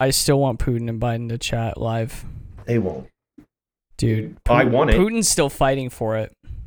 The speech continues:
Speaker 2: It, it doesn't matter.
Speaker 1: I know.
Speaker 2: They, they won't do it. And, and, and if I was in their administration and I was working with Biden as
Speaker 1: Oh, I wouldn't let him anywhere near
Speaker 2: I
Speaker 1: Putin.
Speaker 2: wouldn't let him anywhere near him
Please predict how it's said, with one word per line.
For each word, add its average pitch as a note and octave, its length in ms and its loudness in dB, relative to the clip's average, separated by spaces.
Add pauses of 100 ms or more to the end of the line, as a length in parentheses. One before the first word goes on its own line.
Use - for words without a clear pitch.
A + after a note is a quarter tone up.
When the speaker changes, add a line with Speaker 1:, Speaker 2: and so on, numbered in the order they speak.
(760)
Speaker 2:
It, B2+ 180 -4
it B2+ 80 -2
doesn't A#2+ 200 2
matter. F2+ 380 -2 (360)
Speaker 1:
I B2 120 -2
know. - 200 -4 (580)
Speaker 2:
They, A#2+ 220 4
they A#2+ 160 4
won't B2+ 220 2
do F#2 100 2
it. G2 200 2
And, A2 260 0
and, A2+ 360 0
and A2+ 220 4
if A2 140 2
I A#2 160 6
was B2 260 2
in A2+ 220 2
their A2+ 120 4
administration G#2+ 720 0
and G2+ 120 0
I G2+ 80 0
was G2 160 0
working G2+ 320 -2
with F#2+ 120 -2
Biden G2 500 0
as F#2 520 0 (720)
Speaker 1:
Oh, D#3 140 6
I E3+ 120 8
wouldn't E3 280 4
let C3 140 4
him B2+ 100 0
anywhere A#2 320 -2
near B2 240 0
Speaker 2:
I G#2 100 6
Speaker 1:
Putin. G2 100 2
Speaker 2:
wouldn't G2+ 280 2
let G2 160 4
him G#2+ 160 -2
anywhere G#2 240 0
near B2 220 4
him F#2 200 -4